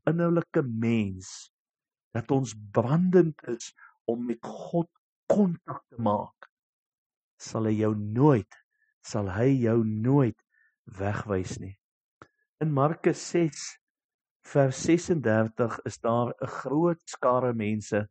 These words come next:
wat al 'n geruime tyd vir die Here Jesus en sy disippels volg, en soos hulle hom volg, is die Here Jesus besig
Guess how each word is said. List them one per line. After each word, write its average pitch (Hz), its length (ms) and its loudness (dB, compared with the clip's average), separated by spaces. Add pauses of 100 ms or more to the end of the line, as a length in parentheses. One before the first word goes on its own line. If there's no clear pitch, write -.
(420)
wat 113 200 -2
al 147 140 2
'n 143 140 0
geruime 160 500 2 (120)
tyd 107 260 -2 (680)
vir 123 80 -6
die 123 160 0
Here 123 100 0
Jesus 139 560 -2
en 127 140 -6
sy - 240 -4
disippels 135 640 -6 (120)
volg, 143 320 2 (540)
en 98 160 -8
soos 156 360 0
hulle 160 180 0
hom 147 180 -2
volg, 139 440 0 (320)
is - 80 -20
die 107 120 -2
Here 104 140 0
Jesus 131 440 -2
besig 117 580 0